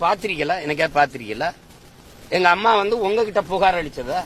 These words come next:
ஒரே ஒரு தடவை என் தாய் உங்ககிட்ட பேசியிருக்கா. நீங்க தான் என்னைய போய் தொட்டதுக்கெல்லாம் சரணடைஞ்சு ஜெயிலுக்கு போவேனா,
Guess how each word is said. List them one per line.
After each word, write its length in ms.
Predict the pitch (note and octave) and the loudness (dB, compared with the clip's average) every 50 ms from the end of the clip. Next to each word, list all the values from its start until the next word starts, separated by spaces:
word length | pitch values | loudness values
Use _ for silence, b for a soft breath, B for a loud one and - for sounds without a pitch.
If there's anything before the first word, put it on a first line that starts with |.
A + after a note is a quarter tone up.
| - - - - - - - - - - - - - - - - - - - - - - - - - - - - - - - - - B2+ | -8 -14 -20 -20 -20 -20 -20 -20 -20 -20 -20 -20 -20 -20 -20 -20 -18 -18 -18 -16 -18 -18 -18 -18 -20 -20 -18 -18 -16 -14 -14 -14 -8 -4
ஒரே 420 | C3+ E3+ G3 G#3 A3 A#3 A#3+ B3+ | 0 2 6 6 6 8 8 6
ஒரு 220 | C4+ A#3 A3+ A3 G3+ | 6 6 6 4 4
தடவை 300 | G#3 G#3 G#3+ A#3 A#3 G#3+ | 4 4 4 4 4 4
என் 180 | G#3 F3+ E3 | 2 2 2
தாய் 220 | - F#3 F#3 F#3+ F#3 | 2 4 4 4 2
உங்ககிட்ட 340 | F3 E3+ E3 D#3 D#3 E3+ D3 C#3 | 0 -4 -6 -6 -6 -8 -8 -6
பேசியிருக்கா. 360 | D3+ C#3+ B2 B2+ - - - - - - - - - | -8 -10 -10 -12 -14 -14 -18 -20 -20 -20 -20 -20 -10
நீங்க 360 | - C#3+ F3+ G#3 A3 A3 G#3 | -6 -2 0 0 2 2 0
தான் 140 | G3 G#3+ A#3 | 2 2 0
என்னைய 260 | G#3+ G3+ G3 F#3+ F#3 E3 | 0 0 -2 -2 -4 -4
போய் 240 | C#3 E3+ F#3 G3 - | -4 -6 -6 -4 -4
தொட்டதுக்கெல்லாம் 560 | - D#3+ D3+ E3+ G3 F#3+ D#3+ D#3+ F#3 G3 - - | -6 -6 -6 -6 -6 -6 -6 -4 -4 -4 -2 -2
சரணடைஞ்சு 500 | D3+ D3 D#3 E3+ E3+ D3+ D3 D3+ E3 D#3+ C#3 | 0 0 0 0 -2 -2 -4 -4 -6 -4 -4
ஜெயிலுக்கு 260 | C#3+ D#3 D#3+ D3+ C#3 A#2+ C#3+ | -4 -4 -4 -6 -8 -2 0
போவேனா, 380 | C3 B2 A#2 A2 A#2+ D3 E3 | 0 0 0 0 0 0 -2